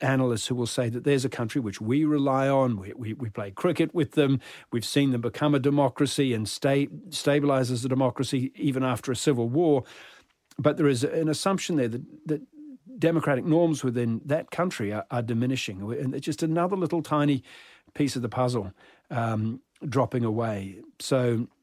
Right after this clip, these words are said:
history isn't over. Liberal democracy hasn't won.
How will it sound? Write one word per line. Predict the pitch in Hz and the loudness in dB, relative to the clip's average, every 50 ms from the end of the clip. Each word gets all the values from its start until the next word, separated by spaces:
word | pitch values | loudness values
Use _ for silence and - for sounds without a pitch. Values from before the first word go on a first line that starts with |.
| _ - | _ -6
history | - 151 147 - - 156 | -4 -4 -4 -2 0 -2
isn't | 139 120 131 127 | 0 2 2 2
over. | 131 135 143 139 180 202 - - | 2 2 2 0 0 -4 -4 -2
Liberal | 151 143 135 131 123 | -2 -2 0 0 0
democracy | 127 123 127 117 - 127 110 - 123 | 0 0 0 -2 -2 -4 -2 -2 -2
hasn't | 110 123 120 107 120 104 | 0 -2 -2 -4 -6 -6
won. | 85 120 135 135 143 165 185 190 | -2 -2 0 0 0 0 -2 -4